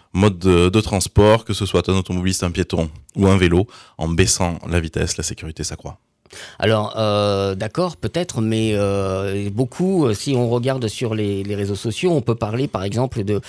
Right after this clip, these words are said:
Speaker 2: euh, d'incohérence, euh, avec les, les vélos qui eux-mêmes, euh, ne font pas ce qu'il faut,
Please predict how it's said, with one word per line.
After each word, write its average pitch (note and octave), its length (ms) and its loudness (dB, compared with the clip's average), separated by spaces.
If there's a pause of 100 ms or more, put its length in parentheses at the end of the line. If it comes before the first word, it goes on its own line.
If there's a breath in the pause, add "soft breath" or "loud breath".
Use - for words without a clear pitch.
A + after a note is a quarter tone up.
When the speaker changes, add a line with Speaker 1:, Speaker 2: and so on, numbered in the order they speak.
(300 loud breath)
Speaker 2:
euh, G2 100 0
d'incohérence, A2+ 800 0
euh, G#2+ 220 0
avec G#2 380 -4
les, G2+ 320 -2
les F#2+ 100 -2
vélos G2+ 320 0
qui - 300 -6
eux-mêmes, A#2+ 460 0
euh, G#2 120 0
ne A2+ 220 0
font G#2 240 -6
pas A#2+ 380 -4
ce - 100 -10
qu'il A#2 140 -8
faut, D3 280 -4